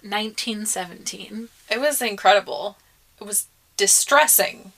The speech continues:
Speaker 1: Yes.
Speaker 2: But also really well done.
Speaker 1: Definitely a movie you have to be in the theater to really get the full experience on. And I think,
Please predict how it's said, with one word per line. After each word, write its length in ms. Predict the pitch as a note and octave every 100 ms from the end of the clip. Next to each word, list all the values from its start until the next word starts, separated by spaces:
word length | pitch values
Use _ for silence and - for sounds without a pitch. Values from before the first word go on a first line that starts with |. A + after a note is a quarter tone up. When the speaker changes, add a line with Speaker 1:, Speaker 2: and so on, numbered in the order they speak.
| _ B3+
Speaker 1:
Yes. 720 | A#3+ G#3+ - - - - -
Speaker 2:
But 160 | B3 G#3+
also 420 | A3+ - C4+ A3
really 320 | G#3 G#3 G3
well 240 | F#3+ F#3 F3
done. 360 | F3+ - -
Speaker 1:
Definitely 600 | - C#4 C#4+ C#4+ A#3+ C4
a 80 | A#3+
movie 320 | A3 A3 G#3 G3
you 160 | F#3
have 380 | F3+ - G3+ -
to 80 | F#3+
be 180 | F#3+ F3+
in 160 | F3
the 120 | F3
theater 540 | - F#3+ F#3 F3 E3 G3
to 180 | - F#3+
really 320 | F#3 F3+ F3
get 200 | F3+ -
the 80 | F3+
full 220 | - -
experience 800 | - - - F3 D#3+ D3+ - -
on. 340 | - A3 A3 - - - - - - - -
And 140 | G3 A3+
I 80 |
think, 760 | A3+ - C#4 C#4 B3 - -